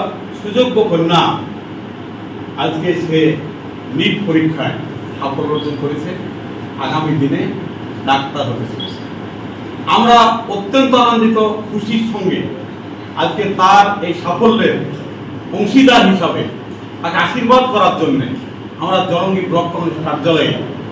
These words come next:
তাকে ডেকে সম্বর্ধনা দিচ্ছি। আমরা চাই,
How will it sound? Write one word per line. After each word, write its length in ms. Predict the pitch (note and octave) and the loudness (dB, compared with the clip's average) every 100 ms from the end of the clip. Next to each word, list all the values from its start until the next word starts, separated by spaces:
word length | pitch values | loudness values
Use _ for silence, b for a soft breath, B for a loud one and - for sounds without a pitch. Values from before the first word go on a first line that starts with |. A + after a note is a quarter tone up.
| - | -8
তাকে 260 | C3+ D#3+ D3+ | -6 -2 0
ডেকে 360 | D#3 D3+ F#3 F#3+ F#3 - - | 0 -2 -2 -4 -6 -10 -10
সম্বর্ধনা 420 | C3+ C3 B2 A2+ G#2+ | -6 -4 -2 -2 -4
দিচ্ছি। 300 | G2 - - - - - - - - - - | -6 -10 -10 -12 -12 -12 -12 -12 -12 -12 -10
আমরা 360 | - - A#3+ A#3+ | -4 4 6 6
চাই, 360 | A3+ A#3 A#3+ | 6 8 6